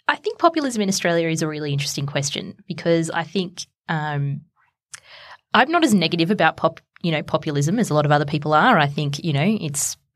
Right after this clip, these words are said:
right and fair that a lot of people are upset about the way that elites have mismanaged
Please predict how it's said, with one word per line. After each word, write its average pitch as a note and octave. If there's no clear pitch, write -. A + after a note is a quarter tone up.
right C#3+
and D3
fair D3+
that E3+
a C#3
lot C3
of C#3+
people D#3
are C#3
upset C#3+
about C#3
the D3+
way C#3
that C#3+
elites D3+
have D3
mismanaged C#3+